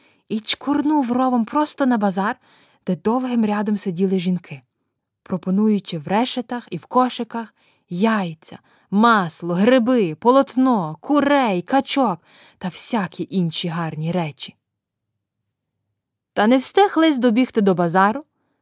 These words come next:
аж йому назустріч біжить пес. А з іншого боку надбігає другий, а ген звідти третій. Псів наш Микита уже не обдурить. Зараз пронюхали, хто він такий,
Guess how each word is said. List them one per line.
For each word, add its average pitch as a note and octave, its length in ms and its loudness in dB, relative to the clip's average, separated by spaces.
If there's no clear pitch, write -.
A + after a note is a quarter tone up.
аж D4+ 240 2
йому B3+ 280 4
назустріч F3+ 680 -2
біжить D#3 520 -6
пес. - 440 -14
А G#3 100 -2
з - 80 -8
іншого B3+ 380 4
боку A3 300 2
надбігає F#3+ 520 2
другий, G#3 540 0
а B3+ 80 4
ген C4 220 6
звідти B3 500 4
третій. D#4+ 520 0
Псів E4+ 420 2
наш D4 240 2
Микита A#3 480 2
уже F#3+ 440 0
не G3 120 2
обдурить. E3 800 -4
Зараз F#3+ 440 0
пронюхали, C4 760 0
хто D4 340 0
він C4+ 140 0
такий, C4 340 -4